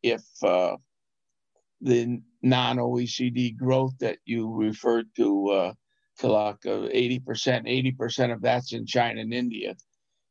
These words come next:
And I think nuclear will, uh, play a role, certainly in China and perhaps more so in India. Uh, and the bottom line is that, uh, I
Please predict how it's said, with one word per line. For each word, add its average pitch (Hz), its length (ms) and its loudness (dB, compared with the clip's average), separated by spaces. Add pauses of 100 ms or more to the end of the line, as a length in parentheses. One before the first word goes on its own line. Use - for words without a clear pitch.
(160)
And 110 260 0
I 117 100 2
think 131 280 0
nuclear 131 520 0
will, 95 260 -2 (960)
uh, - 340 -2 (380)
play 120 180 2
a 110 60 -2
role, 104 520 -2 (140)
certainly 131 480 0
in 98 120 -8
China 98 460 -2 (160)
and 92 360 -2 (920)
perhaps 107 640 -2
more 110 360 2
so 87 300 0
in 90 80 -4
India. 107 380 -2 (600)
Uh, 113 320 2 (500)
and 123 240 2 (380)
the 131 300 4 (1120)
bottom 147 340 2
line 143 300 0
is 127 320 -4
that, 117 380 2 (100)
uh, 113 320 4
I - 20 -18